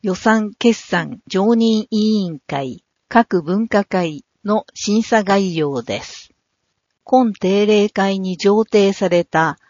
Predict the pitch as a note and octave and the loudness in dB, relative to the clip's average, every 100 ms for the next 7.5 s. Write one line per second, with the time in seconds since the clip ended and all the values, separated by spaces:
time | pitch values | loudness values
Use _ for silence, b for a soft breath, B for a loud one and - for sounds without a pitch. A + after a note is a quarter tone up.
0 | _ _ G#3+ B3+ A3+ F3+ D#3 D3+ - G#3+ | _ _ 4 6 6 4 -2 -8 -6 -2
1 | A3 F#3 C#3 C3 - _ _ E3+ - B3 | -2 -2 -6 -8 -10 _ _ -8 4 6
2 | B3 B3+ B3 G#3 F#3 D3+ - F#3 G3+ - | 6 4 2 0 -2 -6 -6 -4 -4 -4
3 | G3+ E3 C#3 D#3+ F3+ G#3 G#3 F#3+ - G3 | -4 -4 -4 -4 -2 -2 -2 -6 -4 -4
4 | D3 - C#3+ - _ _ _ _ _ E3+ | -4 -8 -10 -10 _ _ _ _ _ -6
5 | - A#3 B3+ - A#3 B3 A3 G3 F3 A3 | -2 0 0 0 0 2 0 -4 -2 -2
6 | A3+ G#3 E3+ - - D#3+ C#3+ A#2+ - G#3 | -2 -2 -6 -10 -8 -4 -2 -4 -6 0
7 | A#3+ G#3+ G3 E3 D#3+ | 0 0 -2 0 -2